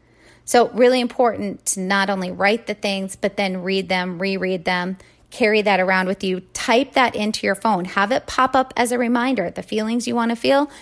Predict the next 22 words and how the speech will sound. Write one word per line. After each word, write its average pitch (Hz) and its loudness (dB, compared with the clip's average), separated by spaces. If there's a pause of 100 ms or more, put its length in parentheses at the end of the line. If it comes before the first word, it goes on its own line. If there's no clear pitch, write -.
(120)
and 202 0
the 196 0
thoughts 202 0
you're 220 0
gonna 202 -2
think 202 -4
to 196 -6
create 185 -2
that - -6
feeling. 185 -6 (1700)
Remind 254 4
yourself 302 0
that 220 -2
the - -6
only 233 0
thing 220 -2
you 214 -2
have 196 -2
control 190 -2
over 180 -2
is 180 -8
you, 202 -4